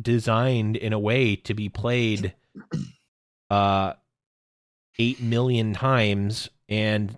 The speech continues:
have the perfect experience forever. Like, it's the same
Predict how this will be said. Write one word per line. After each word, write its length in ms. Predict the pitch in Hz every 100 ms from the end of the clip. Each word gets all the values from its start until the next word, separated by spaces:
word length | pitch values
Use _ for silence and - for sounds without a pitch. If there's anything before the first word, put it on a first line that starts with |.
| -
have 480 | - 110 110 107 113
the 80 |
perfect 380 | 104 110 98 110
experience 460 | - - 202 190 -
forever. 400 | 95 80 76 78 -
Like, 280 | 98 95 - _ _ _
it's 120 | - -
the 60 |
same 340 | - 156 160